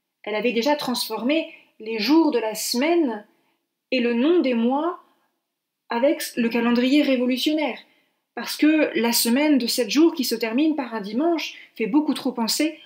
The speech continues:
à la religion chrétienne. Et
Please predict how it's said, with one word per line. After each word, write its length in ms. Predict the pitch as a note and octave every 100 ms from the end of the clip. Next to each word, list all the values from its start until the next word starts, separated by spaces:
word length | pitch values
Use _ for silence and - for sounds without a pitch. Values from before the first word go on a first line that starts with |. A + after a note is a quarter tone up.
| - -
à 80 |
la 160 | A3+ A3
religion 480 | G3+ A3+ A3 G#3 B3+
chrétienne. 640 | - C4 D#4+ C4+ G3 F#3 _ _ _ _ _ _ C4
Et 300 | D4 D#4+